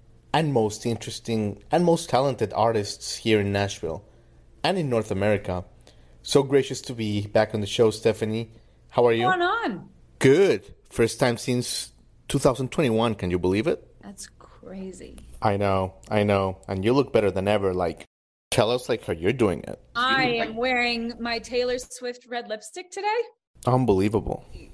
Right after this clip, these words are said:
Speaker 2: I am in the most interesting time of my career. It's new territory, which I think as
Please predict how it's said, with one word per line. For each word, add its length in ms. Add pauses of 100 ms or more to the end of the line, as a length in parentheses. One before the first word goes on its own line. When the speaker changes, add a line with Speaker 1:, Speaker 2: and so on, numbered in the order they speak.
(140)
Speaker 2:
I 220
am 260
in 420 (160)
the 120
most 480
interesting 580
time 300
of 120
my 180
career. 680 (640)
It's 320
new 380
territory, 800
which 200
I 100
think 200
as 140